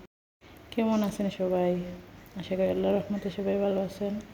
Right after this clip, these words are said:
আমরা আলহামদুলিল্লাহ ভালো আছি। তো আজ আর একটি রেসিপি নিয়ে আসলাম।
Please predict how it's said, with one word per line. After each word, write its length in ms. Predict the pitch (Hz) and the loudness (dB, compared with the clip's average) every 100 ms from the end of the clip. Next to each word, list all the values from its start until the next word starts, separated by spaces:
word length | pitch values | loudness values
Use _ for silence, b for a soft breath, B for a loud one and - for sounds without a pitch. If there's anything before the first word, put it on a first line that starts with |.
| B B B B B - | B B B B B -2
আমরা 220 | 190 202 | 2 4
আলহামদুলিল্লাহ 640 | 196 180 202 196 190 190 | 4 4 2 2 2 4
ভালো 200 | 185 190 180 | 4 4 4
আছি। 260 | 180 - 202 202 - | 2 0 -2 -2 -10
তো 80 | - 190 | 0 2
আজ 140 | 190 | 6
আর 100 | 196 | 6
একটি 180 | 190 196 | 4 2
রেসিপি 380 | 214 202 185 - | 0 0 0 0
নিয়ে 200 | 214 214 | 2 2
আসলাম। 360 | 202 - 202 | 2 0 2